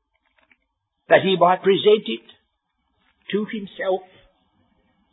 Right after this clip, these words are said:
He's gonna be there, friends. It's no going to be put into some little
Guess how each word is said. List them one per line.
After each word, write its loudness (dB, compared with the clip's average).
He's -6
gonna -2
be 0
there, -4
friends. -6
It's -6
no -2
going -2
to -2
be -4
put -2
into -10
some -6
little -4